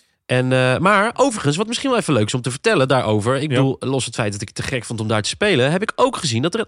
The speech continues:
Speaker 1: aantal Edisons mee s-, naar huis zijn gegaan met ex-zegbroekers.
Speaker 2: Hey,
Speaker 1: Want
Speaker 2: vertel.
Speaker 1: de Edison Hip Hop ging naar Moula B.
Speaker 2: Ja.
Speaker 1: En ik heb mij laten vertellen dat dat een oud leerling
Speaker 2: Ja,
Speaker 1: is.
Speaker 2: ja, ja, ja, ja.
Speaker 1: Moula B heeft hip-hop gepakt. Ehm, eh,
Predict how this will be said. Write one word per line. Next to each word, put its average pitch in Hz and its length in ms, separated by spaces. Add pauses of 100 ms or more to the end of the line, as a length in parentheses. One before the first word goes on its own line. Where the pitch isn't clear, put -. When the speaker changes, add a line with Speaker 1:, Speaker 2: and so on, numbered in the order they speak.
(140)
Speaker 1:
aantal 196 540
Edisons 110 640
mee 226 320
s-, - 220
naar 135 180
huis 233 240
zijn 185 120
gegaan 110 240
met 180 220
ex-zegbroekers. - 1040 (140)
Speaker 2:
Hey, 92 720
Speaker 1:
Want 147 220
Speaker 2:
vertel. 98 420
Speaker 1:
de 156 340
Edison 156 340
Hip 180 260
Hop 123 140
ging 117 240
naar 101 180
Moula 107 220
B. 95 80
Speaker 2:
Ja. 147 680
Speaker 1:
En 165 60
ik 151 60
heb 147 100
mij 135 120
laten 113 200
vertellen 120 280
dat 101 100
dat 123 200
een 107 100
oud 107 180
leerling 107 300
Speaker 2:
Ja, 302 80
Speaker 1:
is. 330 120
Speaker 2:
ja, 330 120
ja, 330 200
ja, 311 220
ja. 277 220
Speaker 1:
Moula 175 200
B 156 60
heeft 180 240
hip-hop 117 280
gepakt. 190 400 (340)
Ehm, 143 920 (180)
eh, 135 480